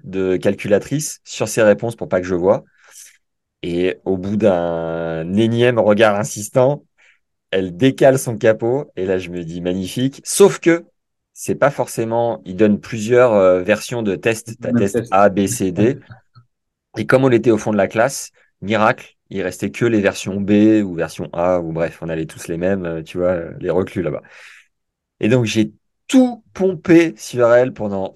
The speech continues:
Speaker 1: trois heures et demie, je pense. Absolument tout. Je me suis dit, euh, si j'ai tout décalé d'une ligne, je suis, je suis bleu. Et, euh, et en fait, euh, le jour où je découvre les résultats, j'ouvre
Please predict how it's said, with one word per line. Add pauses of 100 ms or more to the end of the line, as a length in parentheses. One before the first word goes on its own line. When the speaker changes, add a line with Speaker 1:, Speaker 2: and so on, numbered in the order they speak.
(120)
Speaker 1:
trois
heures
et
demie,
je
pense. (880)
Absolument
tout.
Je
me
suis
dit,
euh,
si
j'ai
tout
décalé
d'une
ligne,
je
suis,
je
suis
bleu. (840)
Et,
euh,
et
en
fait,
euh,
le
jour
où
je
découvre
les
résultats, (340)
j'ouvre